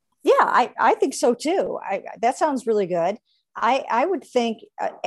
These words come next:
that's where I would have them at about the midpoint of the season because, you know, they still will be figuring themselves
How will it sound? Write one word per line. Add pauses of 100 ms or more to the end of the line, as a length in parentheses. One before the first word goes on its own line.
(140)
that's
where
I
would
have
them
at
about
the
midpoint
of
the
season
because, (560)
you
know,
they
still
will
be
figuring
themselves